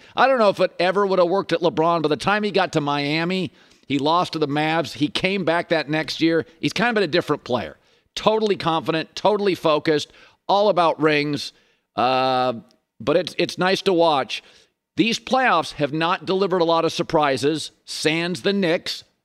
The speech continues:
That one's been a bit of a surprise. But I think you're seeing what a lot of us expected to see. Very rarely do people, J-Mac and I were two of them,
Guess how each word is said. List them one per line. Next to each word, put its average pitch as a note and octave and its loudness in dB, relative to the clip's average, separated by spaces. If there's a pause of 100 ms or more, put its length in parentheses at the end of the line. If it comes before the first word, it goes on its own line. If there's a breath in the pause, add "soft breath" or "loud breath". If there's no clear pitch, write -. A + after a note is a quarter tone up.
That D3 -2
one's E3+ -2
been F#3 0
a F#3 -2
bit D#3+ 2
of E3 2
a D#3+ 2
surprise. C3 0 (460)
But C#3+ 2
I C#3+ 2
think F3+ -2
you're F3 2
seeing D3+ -2
what C#3 -2
a C#3+ 0
lot C#3 0
of C#3 -4
us - -6 (100)
expected C#3+ -4
to B2+ -2
see. B2 -4
Very G3+ 2
rarely F3+ 0 (1120)
do C#3 2
people, D#3+ 0 (280)
J-Mac E3 2
and D#3 0
I D#3 0 (100)
were B2+ 0
two G3+ 2
of B2+ 4
them, A#2 -2